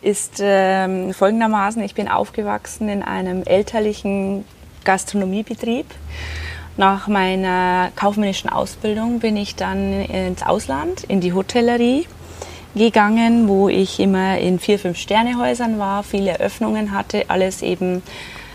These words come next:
äh, über die tui auch und da natürlich auch dann schon mit den Weinen in Kontakt, äh, kam. Nach acht Jahren, äh, von diesem, äh, beruflichen, von dieser beruflichen Erfahrung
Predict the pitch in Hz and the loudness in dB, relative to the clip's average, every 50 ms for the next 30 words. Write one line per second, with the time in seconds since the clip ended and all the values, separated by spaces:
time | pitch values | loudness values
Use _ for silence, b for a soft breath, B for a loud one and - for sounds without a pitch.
0 | B B - 175 175 170 170 - - 175 170 170 - - 165 - - - - 233 | B B -4 -2 0 0 0 -2 -2 -2 -2 -2 -2 -4 -6 -8 -4 2 4 4
1 | 247 254 - - 226 226 226 233 233 - - 196 202 185 - 175 175 185 190 - | 4 4 4 4 4 4 4 4 2 0 0 0 2 2 4 2 2 2 0 0
2 | - 190 185 185 185 196 190 170 170 170 - - 190 185 180 175 - 185 180 185 | 0 2 2 2 2 2 2 0 0 0 -2 -4 -2 -2 -2 0 0 0 2 2
3 | 180 180 185 180 180 175 175 - - 175 - - - 170 170 170 165 160 160 147 | 2 2 2 2 2 0 0 -2 -6 -10 -8 -2 0 2 2 2 0 0 -2 -2
4 | 151 175 214 247 247 240 233 226 220 - - 214 202 - - 202 196 - - - | 0 0 2 2 2 2 2 0 0 -2 -4 -4 -4 -4 -4 -6 -6 -6 -4 0
5 | 208 196 196 196 - - - 196 196 196 196 202 208 214 B B B B B B | 0 0 0 0 -2 -2 0 2 2 2 2 0 -2 -4 B B B B B B
6 | B B B B B B B B B B - 185 185 175 175 180 190 190 190 - | B B B B B B B B B B 0 2 2 4 4 2 2 0 -2 -6
7 | - - - - 175 180 - - - - - 180 165 170 175 185 202 226 220 214 | -6 2 4 4 4 4 0 -6 -6 0 2 2 4 4 4 2 2 2 2 2
8 | 220 220 220 214 214 - - - 185 185 185 185 180 185 185 185 180 185 - - | 2 2 2 0 0 -2 -2 0 0 0 0 0 0 0 -2 -2 -4 -6 -6 -4
9 | 185 180 180 175 - 196 196 - 214 208 202 202 202 202 196 - 196 190 190 185 | -2 -2 -2 0 -2 -2 -2 -2 0 0 0 0 0 0 -2 -2 -4 -4 -4 -4
10 | 185 190 190 196 - - - 208 202 190 196 196 - - 208 196 190 185 180 175 | -4 -6 -6 -8 -10 -2 2 2 4 4 2 0 -2 -2 -2 0 0 -2 -2 -2
11 | 202 190 214 208 - 214 208 202 214 202 196 196 190 180 - 190 190 202 214 214 | -2 -2 -2 0 0 0 0 0 -2 -2 -2 -4 -4 0 2 2 2 2 2 -2
12 | 208 | -4